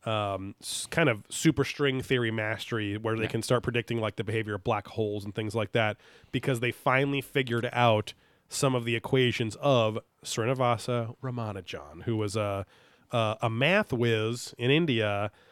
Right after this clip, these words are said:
Speaker 1: almost a hundred years before they figured these equations
Speaker 2: Mm,
Speaker 1: out.
Speaker 2: mm-hmm.
Speaker 1: So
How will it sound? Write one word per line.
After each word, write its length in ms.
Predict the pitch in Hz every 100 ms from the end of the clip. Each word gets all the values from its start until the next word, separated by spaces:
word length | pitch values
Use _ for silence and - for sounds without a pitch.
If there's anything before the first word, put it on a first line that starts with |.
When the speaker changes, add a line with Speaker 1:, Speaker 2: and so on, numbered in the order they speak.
| _ -
Speaker 1:
almost 320 | 123 127 -
a 40 |
hundred 300 | - 127 113
years 320 | 107 107 104 -
before 480 | 110 - 107 101
they 140 | 98 98
figured 280 | - 104 92
these 100 | 87
equations 440 | - 98 123 104
Speaker 2:
Mm, 40 | 85
Speaker 1:
out. 80 | 87
Speaker 2:
mm-hmm. 60 | 87
Speaker 1:
So 280 | 110 98